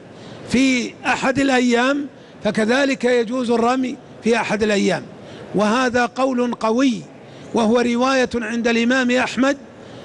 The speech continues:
وهو الذي رجحه بعض المحققين من أهل العلم،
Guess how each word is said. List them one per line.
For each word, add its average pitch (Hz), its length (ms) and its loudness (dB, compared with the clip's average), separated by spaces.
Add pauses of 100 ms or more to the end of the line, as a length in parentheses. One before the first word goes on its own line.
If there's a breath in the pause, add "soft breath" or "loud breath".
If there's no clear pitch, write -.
(160 loud breath)
وهو 247 320 2
الذي 247 320 2
رجحه 226 640 0
بعض 226 260 0
المحققين 240 800 -2
من 226 80 0
أهل 214 180 2
العلم، 208 320 0